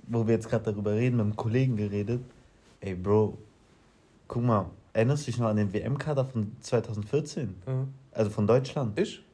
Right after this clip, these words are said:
Speaker 2: Also meinst du jetzt mich oder meinst
Speaker 1: Ja,
Speaker 2: du,
Speaker 1: wir
Speaker 2: du
Speaker 1: haben,
Speaker 2: deinen
Speaker 1: das
Speaker 2: Freund?
Speaker 1: war so das Thema von
Speaker 2: Okay.
Speaker 1: uns. Aber überleg dir mal, was für Spieler dabei waren. Bruder, da war ein Großkreuz, ein
Speaker 2: Mhm.
Speaker 1: Hövedes,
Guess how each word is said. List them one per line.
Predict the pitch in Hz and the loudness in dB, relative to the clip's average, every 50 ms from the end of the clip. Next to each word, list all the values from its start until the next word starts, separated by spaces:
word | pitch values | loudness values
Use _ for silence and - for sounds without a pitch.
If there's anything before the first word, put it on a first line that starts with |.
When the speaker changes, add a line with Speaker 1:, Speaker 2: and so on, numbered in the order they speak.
| _ | _
Speaker 2:
Also | - 117 120 | -4 -2 0
meinst | 127 139 135 135 | 2 2 2 2
du | 127 | 0
jetzt | 135 | 0
mich | 202 208 - | -2 -2 0
oder | 165 160 | 0 2
meinst | 156 156 139 139 139 | 6 6 6 6 6
Speaker 1:
Ja, | 151 | 4
Speaker 2:
du, | 143 143 143 | 2 4 8
Speaker 1:
wir | |
Speaker 2:
du | 156 165 | 10 10
Speaker 1:
haben, | 175 151 | 10 10
Speaker 2:
deinen | 147 135 | 10 10
Speaker 1:
das | 156 165 139 | 8 8 10
Speaker 2:
Freund? | 202 214 | 10 8
Speaker 1:
war | 208 | 8
so | 208 196 | 10 10
das | 185 - - - | 8 8 6 0
Thema | - - 175 180 165 151 | 0 4 6 6 8 6
von | 131 - 110 104 | 6 4 0 2
Speaker 2:
Okay. | 107 147 165 | 4 4 2
Speaker 1:
uns. | 170 - - - - - - - - _ _ _ _ _ _ _ _ _ _ _ _ _ _ _ | 2 0 -6 -14 -20 -20 -20 -20 -20 _ _ _ _ _ _ _ _ _ _ _ _ _ _ _
Aber | - 117 117 120 113 117 - | -6 0 2 2 2 2 -2
überleg | - 131 123 127 131 160 185 - | -4 0 2 4 4 4 2 2
dir | - 151 | 2 2
mal, | 127 117 | 4 4
was | 117 135 - | 4 0 -2
für | - 117 | -4 -6
Spieler | - - - - - 180 196 175 113 | -6 -6 -8 -6 -2 0 2 2 2
dabei | 101 98 92 98 95 92 90 | 2 2 2 0 -2 -2 -4
waren. | 92 92 92 92 95 90 - _ _ _ _ _ _ _ _ _ _ _ _ _ _ _ | -6 -8 -8 -10 -14 -18 -20 _ _ _ _ _ _ _ _ _ _ _ _ _ _ _
Bruder, | 131 151 147 | 0 0 2
da | 123 104 | 2 2
war | 123 147 | 0 2
ein | 147 117 107 101 | 2 2 2 0
Großkreuz, | 101 101 104 117 131 131 - - - - 95 95 92 90 - - - - - - | 0 0 2 2 2 2 0 -6 -10 -10 -8 -8 -10 -10 -12 -16 -20 -20 -14 -6
ein | 135 135 135 135 | -2 -2 0 0
Speaker 2:
Mhm. | 135 107 | 2 4
Speaker 1:
Hövedes, | 113 123 123 117 110 98 90 104 95 90 - - - - | 6 6 6 6 4 0 0 -2 -2 -4 -6 -10 -14 -18